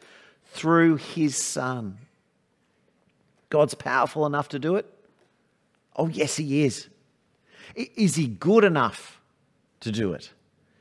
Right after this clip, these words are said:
Oh, yes, we see again and again in the Bible he is. Has God bothered himself to do it? Oh, yes, he sent his Son for us. We know. The evidence is before our eyes. It is recorded.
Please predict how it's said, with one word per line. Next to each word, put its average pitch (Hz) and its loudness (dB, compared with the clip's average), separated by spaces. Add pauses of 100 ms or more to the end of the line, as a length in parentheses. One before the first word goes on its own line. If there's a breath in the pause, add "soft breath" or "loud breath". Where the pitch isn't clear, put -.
(520)
Oh, - -14
yes, 127 4
we 123 4
see 160 2
again 147 4
and 143 0
again 143 2
in 147 0
the 127 2
Bible 123 2
he 127 0
is. 151 0 (720 soft breath)
Has 202 2
God 208 2
bothered 220 6
himself 185 4
to 175 -4
do 175 0
it? - -8 (1160)
Oh, 156 -10
yes, 175 0
he 165 -2
sent 190 -4
his 175 -6
Son 240 -2
for 151 -2
us. 110 -4
We 165 0
know. 185 -2 (540)
The 139 -6
evidence 202 4
is 135 -4
before 170 2
our 147 4
eyes. 151 4
It 151 -2
is 156 0
recorded. 156 0